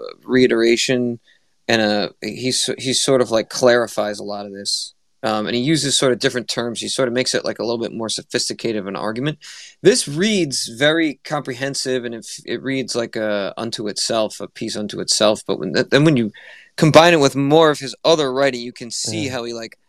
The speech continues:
Speaker 1: updates it and makes it more sophisticated over time.
Speaker 2: Uh,
Speaker 1: Go ahead.
Speaker 2: Also, gentle, gent-, gentle introduction definitely is not a gentle introduction.
Speaker 1: Uh, yeah, this, this,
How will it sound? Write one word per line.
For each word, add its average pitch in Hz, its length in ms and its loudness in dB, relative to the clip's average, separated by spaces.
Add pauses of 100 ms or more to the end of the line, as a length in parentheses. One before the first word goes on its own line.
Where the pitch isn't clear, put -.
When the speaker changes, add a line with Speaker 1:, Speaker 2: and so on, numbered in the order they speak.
(300)
Speaker 1:
updates 135 460 -2
it 117 100 -8
and - 80 -18
makes 113 220 -10
it 82 80 -14
more 113 160 -10
sophisticated - 640 -16
over 92 180 -18
time. 98 400 -12 (320)
Speaker 2:
Uh, 101 180 -16 (580)
Speaker 1:
Go 139 60 4
ahead. 120 200 -2 (120)
Speaker 2:
Also, 123 280 4
gentle, 127 600 2
gent-, 147 260 2 (220)
gentle 151 340 2
introduction 117 720 -2
definitely 113 460 -2
is 101 240 -10
not 107 400 -2
a 104 80 -10
gentle 101 340 -8
introduction. 95 640 -16 (1500)
Speaker 1:
Uh, 135 420 2 (100)
yeah, 170 380 -2
this, 208 360 -8 (160)
this, - 360 -8